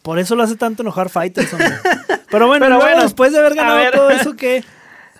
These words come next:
Speaker 2: Llegaba lo que era su etapa triste en el Real Madrid, ya que en el noventa y uno y en el noventa y dos tuvo una lesión de rodilla, güey, la cual lo dejó s-, fuera seis meses de las canchas. Y ante que su contrato terminaba, güey, en junio de ese mismo año,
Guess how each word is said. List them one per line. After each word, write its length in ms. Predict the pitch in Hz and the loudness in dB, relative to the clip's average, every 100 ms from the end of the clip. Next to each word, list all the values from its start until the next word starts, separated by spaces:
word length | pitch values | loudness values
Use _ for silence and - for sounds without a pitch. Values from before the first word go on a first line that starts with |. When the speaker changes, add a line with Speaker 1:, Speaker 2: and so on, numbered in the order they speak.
| - | -6
Speaker 2:
Llegaba 400 | 196 220 233 277 | -2 2 2 2
lo 160 | 294 277 | 0 -2
que 120 | 214 | 0
era 140 | 233 262 | 0 0
su 600 | 240 226 196 175 160 151 _ | 0 0 2 0 -4 -10 _
etapa 460 | - 190 202 202 226 | -6 -2 -2 -2 -2
triste 240 | 220 226 247 | -4 -6 -2
en 60 | |
el 80 | 214 | -2
Real 120 | 175 | -2
Madrid, 340 | 196 202 220 208 _ _ _ _ - | -2 -4 -6 -10 _ _ _ _ -4
ya 160 | 208 | -4
que 80 | 208 | -2
en 80 | 240 | -6
el 100 | 240 | -4
noventa 320 | 214 175 170 | -4 -4 -6
y 80 | 190 | -4
uno 440 | 247 214 208 196 _ _ _ | -4 -4 -6 -8 _ _ _
y 80 | 185 | -6
en 60 | 175 | -6
el 100 | 175 | -6
noventa 280 | 170 165 160 | -6 -4 -2
y 40 | |
dos 260 | 196 202 208 | -2 -4 -4
tuvo 140 | 185 | -6
una 120 | 190 202 | -4 -4
lesión 600 | 160 - 175 175 190 - | -6 -6 -6 -4 -6 -10
de 140 | 180 170 | -4 -2
rodilla, 400 | 170 175 240 214 | 0 -2 -2 -4
güey, 220 | 165 156 _ _ - | -4 -8 _ _ -4
la 160 | 175 | -4
cual 160 | 165 180 | 0 0
lo 80 | 214 | 0
dejó 220 | 190 180 | -2 -4
s-, 160 | - - | -8 -16
fuera 280 | - 202 208 | -6 -2 -2
seis 260 | 202 208 214 | -2 -4 -4
meses 260 | 214 202 214 | -6 -8 -6
de 60 | |
las 140 | 208 202 | -6 -4
canchas. 460 | 226 226 220 - _ _ _ _ - | -8 -8 -12 -14 _ _ _ _ -4
Y 80 | |
ante 240 | 196 196 208 | -2 -2 -4
que 100 | 208 | -6
su 80 | 208 | -6
contrato 360 | 185 190 196 | -4 -4 -4
terminaba, 640 | 247 233 180 170 240 220 170 | -4 -4 -4 -4 -2 0 -2
güey, 260 | 160 151 151 _ _ _ _ _ - - | -4 -8 -12 _ _ _ _ _ -20 -10
en 140 | 175 | -8
junio 280 | 156 202 226 | -2 -2 -2
de 60 | 220 | -4
ese 120 | 226 | -4
mismo 280 | 226 220 233 | -6 -4 -4
año, 320 | 233 202 | -4 -4